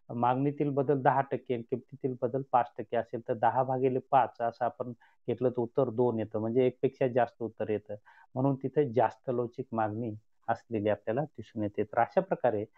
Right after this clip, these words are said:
मागणीच्या लवचिकतेचा किंमत लवचा-, लवचिकता हा एक प्रकार आणि त्याचे किंमत लवचिकतेचे पाच प्रकार या ठिकाणी आपल्याला पाहावयास मिळतात. तर या ठिकाणी आपण थांबूया. अ,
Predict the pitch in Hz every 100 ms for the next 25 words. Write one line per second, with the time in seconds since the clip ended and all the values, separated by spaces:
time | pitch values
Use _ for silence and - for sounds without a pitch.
0 | _ _ _ _ - 110 139 147 165 180
1 | 196 196 170 165 175 165 170 170 175 170
2 | 165 156 160 156 147 - 156 147 135 139
3 | 135 143 - 139 135 139 151 156 175 -
4 | 143 - 123 117 - - - 120 147 151
5 | 135 120 156 151 156 139 165 - 131 127
6 | 120 _ 123 123 151 160 _ - 135 123
7 | - - 117 147 113 - - 123 120 _
8 | 120 113 107 - 110 110 107 113 - 127
9 | 123 147 143 - - - _ - 139 131
10 | - - 131 131 135 127 127 - 117 -
11 | 120 143 143 143 - _ - 120 117